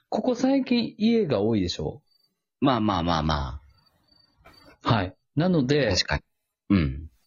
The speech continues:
Speaker 1: あのー、一緒の買いましょう。
Speaker 2: はい。
Speaker 1: iPhoneにこう、ぶっ刺せるやつあるんで。
Speaker 2: おー。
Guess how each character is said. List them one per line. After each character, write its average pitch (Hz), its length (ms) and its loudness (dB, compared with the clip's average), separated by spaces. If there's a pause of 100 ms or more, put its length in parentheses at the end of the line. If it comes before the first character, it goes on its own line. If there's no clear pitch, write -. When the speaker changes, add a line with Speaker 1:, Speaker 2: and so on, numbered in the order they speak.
(400)
Speaker 1:
あ 113 220 0
の 95 1500 0
ー、 180 40 -14 (240)
一 180 160 -2
緒 - 180 2
の 214 100 0
買 123 120 -2
い - 20 -4
ま 117 100 0
し 120 80 0
ょ 147 240 -4 (1000)
う。 - 40 -2
Speaker 2:
は 107 140 2
い。 - 160 -12 (1400)
Speaker 1:
iPhone 135 440 2
に 98 120 0
こ 104 120 -2
う、 98 100 -6
ぶ 120 80 0
っ 123 40 2
刺 - 220 -4
せ 135 120 0
る 135 60 2
や 143 80 0
つ 98 120 -2
あ 92 40 0
る 98 120 0
ん 87 80 0
で。 87 220 -6 (500)
Speaker 2:
お 117 1500 0
ー。 - 40 -16